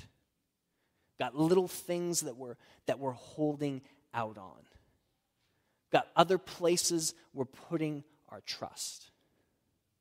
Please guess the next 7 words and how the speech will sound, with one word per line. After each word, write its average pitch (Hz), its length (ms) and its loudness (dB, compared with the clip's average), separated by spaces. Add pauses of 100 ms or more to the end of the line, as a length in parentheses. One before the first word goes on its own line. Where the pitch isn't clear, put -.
(920)
I 120 200 -4 (520)
actually 135 240 0
begged 156 400 6
our 135 100 8
administrators 117 680 -4
to 139 100 -6
move 147 300 2